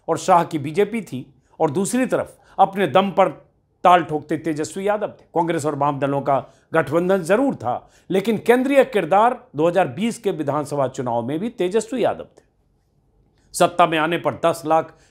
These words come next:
युवाओं को सरकारी नौकरी का तेजस्वी ने वादा करके उस समय चुनाव का एजेंडा तय कर दिया था और अचानक बिहार के चुनाव में गर्मी आ गई थी। तेजस्वी की सभाओं और रैलियों में दस लाख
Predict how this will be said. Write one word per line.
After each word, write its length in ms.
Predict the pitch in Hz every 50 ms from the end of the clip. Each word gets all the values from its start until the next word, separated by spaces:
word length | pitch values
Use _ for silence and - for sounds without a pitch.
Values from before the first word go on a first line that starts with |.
| _ -
युवाओं 260 | 127 139 165 170 170 156
को 140 | 165 165
सरकारी 400 | 147 - 143 135 147 160 151 156
नौकरी 360 | 139 139 147 156 156 160 156 151
का 140 | 156 151
तेजस्वी 480 | 147 147 147 131 139 139 - - 139 147
ने 160 | 143 147 147 139 143 - - _ _ _ -
वादा 260 | 135 151 160 156 175
करके 320 | 160 - 151 143 - - 165
उस 160 | 139 - -
समय 340 | 175 202 226 202 139 - - - _ _ -
चुनाव 280 | - 180 190 208 220 208
का 140 | 214 196 175
एजेंडा 360 | 151 143 175 190 202 220 208
तय 180 | 202 180 151
कर 140 | - - 110
दिया 260 | 92 85 80 71 71
था 280 | - _ _ _ _ _ _ _ _ _ _ -
और 100 | 208 220
अचानक 500 | 214 220 - 262 269 285 277 277 - - - _ _ _ _ -
बिहार 280 | 151 185 190 190 214 208
के 120 | 208 202
चुनाव 300 | - 180 180 185 190 185
में 180 | 190 175 131 120
गर्मी 240 | 156 165 170 175 175
आ 100 | 151 117
गई 160 | 90 80 76
थी। 220 | 73 _ _ _ _ _ _ _ _ _ _ _ _ _ _ _ _ _ _ -
तेजस्वी 400 | 180 180 175 190 175 - 196 175
की 140 | 127 160 147
सभाओं 360 | - 165 160 156 170 185 185
और 140 | 160 135 131
रैलियों 280 | 156 175 175 175 180 180
में 180 | 175 165 113
दस 220 | 175 185 185 180 -
लाख 340 | 185 170 180 185 180 - -